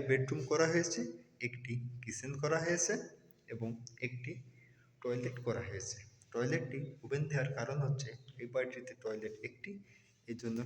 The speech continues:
টয়লেটটি ওভেন করা হয়েছে। সম্পূর্ণ আপডেট একটি বাড়ি। তো এই বাড়িটিতে আপনার ষোলোটা কলম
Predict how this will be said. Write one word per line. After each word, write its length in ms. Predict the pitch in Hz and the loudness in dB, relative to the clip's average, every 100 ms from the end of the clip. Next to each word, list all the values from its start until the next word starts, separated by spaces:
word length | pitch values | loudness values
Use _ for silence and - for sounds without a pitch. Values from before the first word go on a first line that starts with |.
| 117 | 0
টয়লেটটি 420 | 113 110 113 139 - - 117 | -2 -2 -4 -6 -8 -8 -2
ওভেন 180 | 117 110 | 0 0
করা 140 | 107 98 | -2 -4
হয়েছে। 260 | 98 101 - - - - - - - - - | -4 -2 -4 -4 -18 -20 -16 -16 -18 -8 -2
সম্পূর্ণ 360 | 185 190 160 139 127 | 0 2 0 0 0
আপডেট 280 | 127 165 135 | 0 2 2
একটি 160 | - 117 98 | 0 -6 -10
বাড়ি। 160 | 92 - - - _ _ - - - - - _ - | -12 -16 -20 -20 _ _ -20 -20 -20 -20 -20 _ -18
তো 40 | - 147 | -2 0
এই 60 | 170 | 4
বাড়িটিতে 440 | 175 - 107 - 120 | 2 0 -4 -4 -2
আপনার 260 | 117 120 113 - | -4 -4 -6 -6
ষোলোটা 380 | - 117 120 120 - - - - - - - _ _ _ _ _ _ _ _ _ - | -6 -4 -2 -4 -6 -12 -16 -20 -20 -20 -20 _ _ _ _ _ _ _ _ _ 0
কলম 240 | 123 113 | 2 2